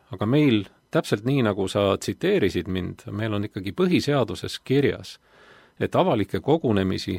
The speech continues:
oma usu kuulutamist, äh, on võimalik piirata väga-väga konkreetsetel juhtudel.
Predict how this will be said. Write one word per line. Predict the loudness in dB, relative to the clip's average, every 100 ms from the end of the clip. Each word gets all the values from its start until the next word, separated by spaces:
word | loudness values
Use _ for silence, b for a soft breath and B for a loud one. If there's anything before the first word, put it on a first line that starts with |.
| -6
oma | -2 0
usu | 2 0
kuulutamist, | 0 0 0 0 -4 -6 -6 -12 -16 -10
äh, | -6 -4
on | -2 2
võimalik | 4 4 2 -2 -2
piirata | 2 2 2 _ -6 -4
väga-väga | -4 -2 0 0 -2 -2 -2
konkreetsetel | -2 0 -2 -2 -8 -6 -4
juhtudel. | -6 -8 -14 -14